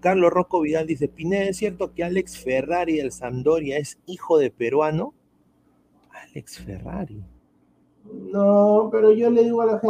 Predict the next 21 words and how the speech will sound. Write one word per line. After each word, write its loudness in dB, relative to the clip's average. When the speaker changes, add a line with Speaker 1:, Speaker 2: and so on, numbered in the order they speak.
Speaker 1:
No, 2
pero 4
ya 6
Speaker 2:
muchachos, 0
Speaker 1:
para 6
Speaker 2:
no, 0
Speaker 1:
qué, 0
hermano. -4
Speaker 2:
no -6
se 0
coman 0
ya 2
la 0
galleta. -4
Hasta -6
también 0
me -10
acuerdo 2
también -4
ese -10
pata 0